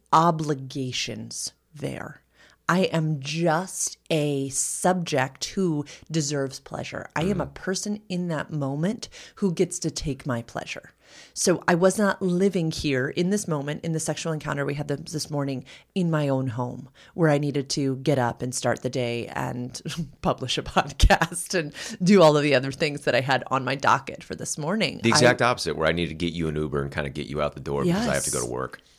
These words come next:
Speaker 1: Right? And this guy didn't know. I had no, I didn't need to caretake,
Speaker 2: No,
Speaker 1: right? We've
Speaker 2: uh-uh.
Speaker 1: talked about how caretaking is the anti-,
Speaker 2: Yeah.
Speaker 1: biggest anti-aphrodisiac.
Speaker 2: You get a kiss and I'll walk you to the car.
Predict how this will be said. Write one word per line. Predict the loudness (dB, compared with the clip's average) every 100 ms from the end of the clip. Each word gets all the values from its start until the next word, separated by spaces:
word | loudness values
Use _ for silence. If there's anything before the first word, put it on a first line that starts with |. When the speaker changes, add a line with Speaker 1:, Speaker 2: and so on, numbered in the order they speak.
| -6
Speaker 1:
Right? | -2 0 -2 0
And | 2
this | 4 2
guy | 2 2
didn't | 0 -2 0
know. | 2 4 6 4 2 -2 -18 -2
I | 2
had | 2 2 2
no, | 2 4 4 4 2 2 0 -4 _ _ _ _ _ -4
I | -2
didn't | 0 0
need | 0 -2
to | 0
caretake, | 2 2 2 2 2 2 -4 -6
Speaker 2:
No, | 0 4
Speaker 1:
right? | 4 4
We've | 2
Speaker 2:
uh-uh. |
Speaker 1:
talked | 4 4
about | 4 4
how | 2
caretaking | 0 -2 -2 -4 -4
is | -6
the | -6 -6
anti-, | -4 -2 -2 -2
Speaker 2:
Yeah. | -2 -4
Speaker 1:
biggest | -4 -4 -2 -2 -4
anti-aphrodisiac. | -4 -2 -2 -2 -6 0
Speaker 2:
You | 2 4
get |
a | 6
kiss | 6 4
and | 2
I'll | 0 0
walk | 0 0
you | -2
to |
the | -6
car. | -4 -6